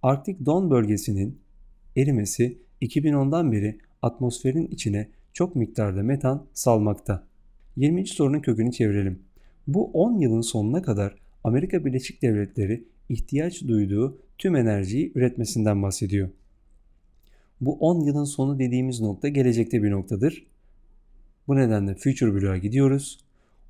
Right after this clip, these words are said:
O zamana kadar olmuş olacak işler anlatılacağı için future perfect tense kullanıyoruz ve ayrıca üretme işi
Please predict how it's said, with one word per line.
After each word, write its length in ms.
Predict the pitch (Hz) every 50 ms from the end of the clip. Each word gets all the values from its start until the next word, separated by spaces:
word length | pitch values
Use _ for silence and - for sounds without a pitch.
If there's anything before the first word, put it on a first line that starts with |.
| _ -
O 80 | 147
zamana 500 | 156 151 156 147 151 143 143 147 151 147
kadar 300 | 143 139 127 139 135 131 - - _
olmuş 420 | - 139 127 123 131 147 151 -
olacak 380 | 143 127 120 117 107 113 110 -
işler 260 | - - - 120 107
anlatılacağı 640 | 113 113 104 104 104 101 - 107 107 104 98 131 143
için 320 | 151 143 - 156 151 151 - - - -
future 360 | - - 170 156 - 123 101 -
perfect 360 | - 107 95 - 123 123 123
tense 240 | - 156 151 143 -
kullanıyoruz 640 | - 147 147 147 147 143 143 147 147 - - - - _ _ _ _ _
ve 100 | 110 120 -
ayrıca 380 | - 160 175 165 139 113 104 107
üretme 480 | - - 104 107 104 - - 170 170
işi 340 | 151 117 - - 117 113 -